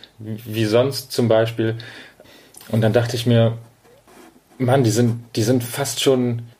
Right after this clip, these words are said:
wenn ich das Wort sagen kann, dressiert. Also der Lehrer schreibt an die Tafel, die Schüler schreiben ab. Und dann ist mir klar geworden, dass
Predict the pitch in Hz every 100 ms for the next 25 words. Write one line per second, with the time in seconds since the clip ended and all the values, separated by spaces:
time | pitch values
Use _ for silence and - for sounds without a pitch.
0 | - 110 117 - 117 117 110 113 113 107
1 | 101 107 - 151 107 - - - - -
2 | 104 110 110 110 117 135 127 120 - 120
3 | 123 110 107 - 117 143 147 139 110 -
4 | 120 107 - 101 98 98 95 - - _
5 | _ _ - - - - - 101 117 120
6 | 131 123 123 131 117 117 110 107 - -